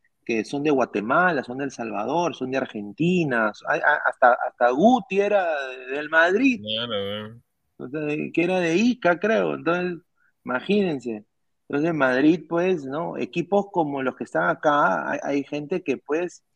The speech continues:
Speaker 1: eh, los apoya y tienen, pues, eh, son equipos gigantes, ¿no? Entonces, está el Madrid con catorce Champions. El campeón de Italia, que me da mucho gusto decir el campeón de Italia,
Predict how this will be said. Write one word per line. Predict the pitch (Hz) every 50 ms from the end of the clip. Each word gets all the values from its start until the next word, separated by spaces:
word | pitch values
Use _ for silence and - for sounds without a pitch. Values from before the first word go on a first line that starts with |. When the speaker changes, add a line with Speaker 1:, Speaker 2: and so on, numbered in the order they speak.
| - - - - - - - _ _ _
Speaker 1:
eh, | - 123 120 123 120 117
los | - - - - - 127 127 - -
apoya | 120 - - - 175 190 196 180 160
y | 135 117 107
tienen, | - 147 147 160 165 151 -
pues, | - 160 165 151 - -
eh, | 175 160 143 131
son | - 151 185
equipos | 180 156 160 - 170 -
gigantes, | - 120 117 143 170 170 135 110 117 110 110
¿no? | 139
Entonces, | 135 131 156 156 160 180 170 147
está | 123 - 185 185 196 185 180
el | 156 147
Madrid | 147 147 151 160 190 196 -
con | - 190
catorce | - 156 143 - 170 160 147 - 143 131
Champions. | - 151 147 131 117 - 110 - _ _ _ _ _ _ _ _ _ _ - - - - - - - -
El | - 135 123
campeón | - 151 143 147 156 190 190 196
de | 185
Italia, | 151 - - 196 196 180 160 160 165 165 170 151
que | - 131
me | 127 135 147
da | 151
mucho | 156 175 170 - 160
gusto | 160 180 175 - - -
decir | 156 139 - - 156 160 165
el | 156 147
campeón | - 131 135 - 143 143 147
de | 143
Italia, | 139 _ 151 147 143 143 147 151 147